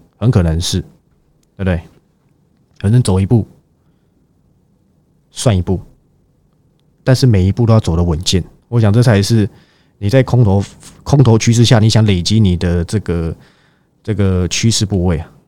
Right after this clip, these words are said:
你很多公司你前面买不到，你现在绝对有非常足够的状态做留意。但是前提下，前提是什么？你有停损，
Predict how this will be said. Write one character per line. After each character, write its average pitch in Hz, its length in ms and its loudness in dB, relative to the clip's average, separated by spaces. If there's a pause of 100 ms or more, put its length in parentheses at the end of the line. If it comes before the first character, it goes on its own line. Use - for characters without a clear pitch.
(140)
你 127 140 0
很 123 80 4
多 127 100 2
公 131 160 4
司 135 120 2
你 110 80 2
前 101 140 0
面 123 80 4
买 98 140 2
不 87 100 -6
到， 101 200 -2 (180)
你 104 100 -16
现 131 140 0
在 127 40 4
绝 117 140 0
对 120 120 4
有 107 100 2
非 120 160 0
常 98 160 2
足 90 180 -4
够 98 220 0
的 87 240 -2 (360)
状 113 140 0
态 104 160 0
做 98 300 0 (440)
留 92 200 -2
意。 101 160 -4 (220)
但 120 120 2
是 123 80 6
前 104 220 0
提 92 120 0
下， 92 280 -2 (180)
前 123 220 2
提 123 140 4
是 113 100 0
什 104 140 0
么？ 85 120 -4 (920)
你 107 100 -4
有 104 100 2
停 85 180 -2
损， 82 200 -4